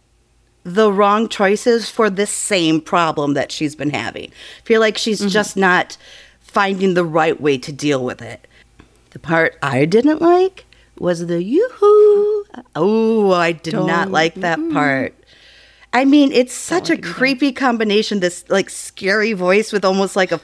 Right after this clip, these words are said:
Speaker 1: farcical greeting, like, "Yoo-hoo," but, like, ooh,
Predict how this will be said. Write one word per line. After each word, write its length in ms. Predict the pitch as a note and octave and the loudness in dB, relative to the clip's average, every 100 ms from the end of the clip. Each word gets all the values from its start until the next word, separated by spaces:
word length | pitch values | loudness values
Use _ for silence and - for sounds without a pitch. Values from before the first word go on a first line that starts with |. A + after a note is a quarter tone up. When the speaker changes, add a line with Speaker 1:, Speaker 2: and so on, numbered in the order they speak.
| _ | _
Speaker 1:
farcical 600 | - F3+ F#3+ - G#3+ A3 F#3 | -2 0 -2 -6 -2 0 0
greeting, 480 | E3 F3 F3+ A3 | 0 0 0 -2
like, 160 | G#3+ - - - - _ A4 | -4 -6 -10 -20 -20 _ -6
"Yoo-hoo," 580 | A#4+ C#5 - A4+ A4+ C#4+ | -4 -2 4 6 4 4
but, 160 | C4 | 2
like, 380 | F#3 F#3 E3+ - - | 2 2 0 -4 -10
ooh, 600 | E3 F4+ G4+ G4 F4+ | -6 -2 0 2 0